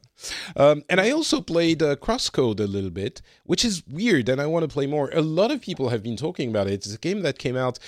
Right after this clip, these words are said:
at the end, maybe fall or early, um,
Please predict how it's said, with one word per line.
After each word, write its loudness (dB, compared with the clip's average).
at -8
the 2
end, 0
maybe -2
fall 2
or 0
early, -2
um, -2